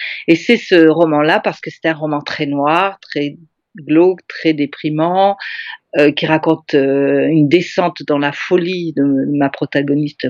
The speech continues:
principale. C'est, c'est, c'est une folle. Elle est folle. Elle a, elle est, voilà, c'est une femme obèse, euh, euh, folle et qui a un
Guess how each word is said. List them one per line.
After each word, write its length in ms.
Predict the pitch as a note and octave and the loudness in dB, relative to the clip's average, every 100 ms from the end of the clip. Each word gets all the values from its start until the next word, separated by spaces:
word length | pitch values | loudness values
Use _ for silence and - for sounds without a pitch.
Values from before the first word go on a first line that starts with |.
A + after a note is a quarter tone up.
| - | -8
principale. 520 | C3 - - D#3+ F3 | -12 -10 0 0 0
C'est, 180 | - C3 B2+ | -4 -8 -8
c'est, 180 | B2 - - - - | -8 -16 -20 -20 -20
c'est 220 | - - | -18 -8
une 120 | C3+ | -8
folle. 500 | - - F3+ A#3 A3+ - - - - | -4 4 6 6 4 0 -20 -20 -16
Elle 100 | B2+ | -14
est 80 | B2+ | -12
folle. 340 | - F3 F#3+ | -2 2 2
Elle 180 | C#3+ B2+ | 0 -2
a, 120 | B2+ - - | -6 -8 -10
elle 140 | C3+ | -8
est, 440 | C#3+ C#3+ - - - | -6 -6 -6 -12 -12
voilà, 300 | - C#3+ E3+ D#3 | -6 -2 -2 -2
c'est 220 | C3 - | -10 -8
une 120 | C#3 | -8
femme 320 | - D3+ D3 | -2 0 2
obèse, 540 | C#3 C#3+ D3 D3+ D3 C#3 | 0 0 2 2 0 -2
euh, 300 | C3+ C3 B2+ - - - - B2+ | 0 0 0 -4 -14 -14 -6 0
euh, 220 | B2 B2 | 0 0
folle 480 | - - D3+ D3+ D3 | -2 2 4 4 4
et 200 | C#3+ C3+ | 2 0
qui 480 | - - D3 C#3+ C#3 | -4 -4 -2 0 2
a 200 | C3 C3+ B2+ | 4 4 4
un 280 | B2+ C#3 | 2 2